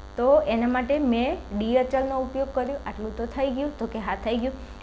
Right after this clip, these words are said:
હવે તમે જ મને કહો, આ શરતી છે? તો કે હા. હવે શરતી આ ભાગને લાગુ પડશે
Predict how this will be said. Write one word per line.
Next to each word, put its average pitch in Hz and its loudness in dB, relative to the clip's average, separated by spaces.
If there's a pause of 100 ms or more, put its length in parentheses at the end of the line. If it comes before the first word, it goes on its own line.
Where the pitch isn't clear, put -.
હવે 240 4
તમે 294 6
જ - 2
મને 269 4
કહો, 190 0 (1080)
આ 240 0
શરતી 233 -2
છે? 233 -4
તો - -10
કે 208 -8
હા. 202 -10 (560)
હવે 240 8 (340)
શરતી 254 2
આ 214 6
ભાગને 202 2
લાગુ 254 6
પડશે 277 4